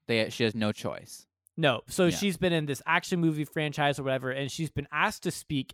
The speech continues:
Speaker 2: at this future Congress where a bunch of futurologists, future, futurists, I guess,
Speaker 1: Future-,
Speaker 2: are all
Speaker 1: yeah, yeah.
Speaker 2: at this place, okay? And it's in a restricted zone by Mira Mount.
Speaker 1: Yeah.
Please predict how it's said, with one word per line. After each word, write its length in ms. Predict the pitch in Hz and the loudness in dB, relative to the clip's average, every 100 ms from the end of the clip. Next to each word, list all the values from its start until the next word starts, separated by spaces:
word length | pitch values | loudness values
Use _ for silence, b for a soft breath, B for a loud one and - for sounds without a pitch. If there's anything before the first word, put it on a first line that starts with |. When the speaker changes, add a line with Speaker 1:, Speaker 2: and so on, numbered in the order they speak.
| - | -4
Speaker 2:
at 200 | 131 - | -4 -4
this 200 | 131 - | -8 -6
future 400 | - 165 - 147 | -6 -4 -2 -4
Congress 720 | - 135 123 113 - - - b b b | 0 -2 -2 -10 -12 -18 -20 b b b
where 180 | - 156 | 2 2
a 120 | 147 135 | 2 2
bunch 280 | 160 170 | 0 2
of 160 | 180 160 - | 0 0 -2
futurologists, 1500 | 165 165 - 160 147 143 139 131 127 127 151 190 175 196 - | -8 -8 -4 0 2 2 0 -2 -2 0 0 0 0 -2 -2
future, 480 | - 165 - 156 135 - | -6 -6 -6 -8 -8 -8
futurists, 640 | 170 202 220 - - - 170 | -4 0 -2 -2 -12 -6 0
I 80 | |
guess, 160 | 175 202 | 2 2
Speaker 1:
Future-, 120 | 151 | 4
Speaker 2:
are 40 | 147 | 8
all 140 | 160 | 10
Speaker 1:
yeah, 260 | 165 127 123 - | 10 6 0 -6
yeah. 280 | 110 101 95 165 | -2 -2 0 4
Speaker 2:
at 200 | 165 - | 4 4
this 180 | 156 | 0
place, 400 | - 151 113 - - | 0 -2 -2 -6 -6
okay? 260 | 135 156 202 - | -2 -2 -4 -6
And 140 | 160 160 | -2 -2
it's 120 | 151 | 0
in 120 | 160 | 0
a 80 | 151 | 0
restricted 640 | 135 - - 226 - 214 | 0 -4 0 0 2 0
zone 380 | 135 131 123 123 - _ _ _ - | 2 0 0 -4 -10 _ _ _ 2
by 460 | 135 127 127 117 _ _ _ 131 | 6 6 4 0 _ _ _ -6
Mira 560 | 139 160 160 147 131 | 0 4 6 6 4
Mount. 380 | 117 107 - - _ _ _ | 0 -8 -10 -18 _ _ _
Speaker 1:
Yeah. 180 | 104 90 | -6 -6